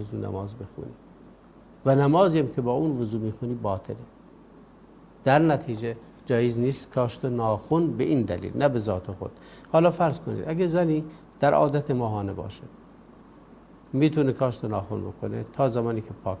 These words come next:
می‌شه، یا زنی که بچه به دنیا آورده می‌تونه ناخن کاشت کنه، می‌تونه پلک کاشت کنه، چون نیازی به غسل نداره تا عادتش تموم می‌شه، تا، اه، بچهش ب-، یعنی،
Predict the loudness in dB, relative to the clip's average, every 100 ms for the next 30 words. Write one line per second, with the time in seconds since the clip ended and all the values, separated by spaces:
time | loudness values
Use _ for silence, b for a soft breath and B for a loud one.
0 | -10 -16 -6 2 4 4 2 0 -2 -4
1 | -6 B -2 0 2 0 -2 -2 -2 -4
2 | -4 -8 -10 -16 -18 -4 -2 -2 -2 -2
3 | -2 -4 -8 -6 -8 -8 -10 -12 -10 -10
4 | -6 -6 -6 -4 -4 -6 -6 -4 -4 -10
5 | -12 -14 -18 B B B B 4 4 4
6 | 2 6 8 8 4 2 0 2 -2 0
7 | 0 0 0 0 -2 4 4 4 -2 -6
8 | -2 -2 2 2 2 2 0 -2 0 0
9 | 2 0 -2 -6 -10 -12 -20 -20 -20 -4
10 | 4 6 6 2 -12 -6 -2 -2 0 0
11 | 2 2 0 0 -2 0 2 2 2 0
12 | -2 0 2 2 2 2